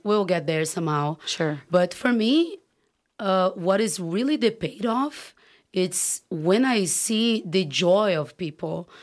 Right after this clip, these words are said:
Speaker 1: you know, when I see they smiling, they're laughing. Like, w-, like I have, uh, last year, I have this super close friend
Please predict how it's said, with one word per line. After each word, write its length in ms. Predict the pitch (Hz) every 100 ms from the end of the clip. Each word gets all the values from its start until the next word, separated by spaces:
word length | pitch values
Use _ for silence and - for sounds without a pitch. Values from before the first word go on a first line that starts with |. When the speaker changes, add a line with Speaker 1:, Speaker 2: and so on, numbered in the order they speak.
| - - -
Speaker 1:
you 120 | 160
know, 140 | 165
when 180 | 170 170
I 60 | 180
see 240 | 180 208
they 300 | 165 170 165
smiling, 720 | 156 151 160 170 170 151 143 147 - -
they're 200 | - 165
laughing. 640 | 156 151 175 - 165 143 139 - - -
Like, 300 | 165 156 151
w-, 260 | - 156 - 156 - _
like 300 | 170 180 170
I 80 | 180
have, 400 | 175 190 208 185 190
uh, 300 | 196 175 170 180
last 400 | 175 240 - -
year, 340 | 214 254 180
I 40 |
have 220 | 175 190 175
this 160 | 185
super 420 | - 185 - 226 226
close 300 | 226 208 202
friend 420 | 208 202 175 175